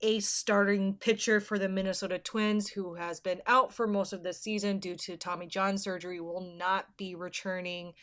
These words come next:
to the Minnesota Twins at the end of the season, or if, you know, miracles happen, we make it to the playoffs. Kenta Maeda is just, he's not up for it.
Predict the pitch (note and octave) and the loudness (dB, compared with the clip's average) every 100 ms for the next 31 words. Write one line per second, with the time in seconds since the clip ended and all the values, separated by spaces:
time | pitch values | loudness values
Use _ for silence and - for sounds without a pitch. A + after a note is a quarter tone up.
0 | - - _ - A3+ G#3+ G3+ G3 G3 G3 | -20 -20 _ -2 2 4 4 4 2 0
1 | F3+ F3 - F#3 F3 E3+ F3 F3 F3 E3 | -2 -4 -4 -4 -4 -6 -6 -6 -6 -6
2 | - G3+ F#3+ F#3 F#3 F3+ F3+ F3+ E3+ E3+ | -4 -2 -2 0 -2 -2 0 0 0 -2
3 | F3 - - - _ F#3 F3 E3+ E3+ D#3+ | -4 -6 -20 -20 _ -10 -6 -4 -6 -8
4 | _ _ F#3+ F#3 F#3 F3 F#3 E3 E3+ E3+ | _ _ -8 -2 -2 -2 -4 -4 0 -2
5 | E3 D#3+ D#3+ D#3 - _ F#3 F3 E3 E3 | -2 -4 -6 -10 -20 _ -12 -6 -6 -6
6 | E3 F#3 F3 - F3+ E3+ E3 D#3+ - - | -8 -8 -8 -6 -4 -2 -2 -4 -6 -14
7 | _ _ _ _ - F3 F3 F3 E3+ E3+ | _ _ _ _ -14 -10 -8 -6 -4 -4
8 | E3+ E3 E3 - D#3+ - - E3+ - - | -2 -4 -8 -12 -10 -10 -10 -10 -8 -10
9 | - _ _ F3 E3+ - F3 F3 G3 G3+ | -14 _ _ -16 -14 -8 -6 -4 -4 -6
10 | - G#3 G3 G3 G3 | -4 2 4 6 2